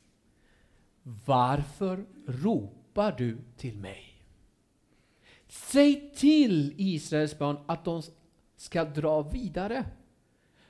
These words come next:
Lyft din stav och räck ut handen över havet och klyv det så att Israels barn kan gå rakt genom havet på torr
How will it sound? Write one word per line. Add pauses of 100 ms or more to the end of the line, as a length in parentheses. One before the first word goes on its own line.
Lyft
din
stav
och
räck
ut
handen
över
havet
och
klyv
det
så
att
Israels
barn (220)
kan
gå (200)
rakt (100)
genom
havet (160)
på (100)
torr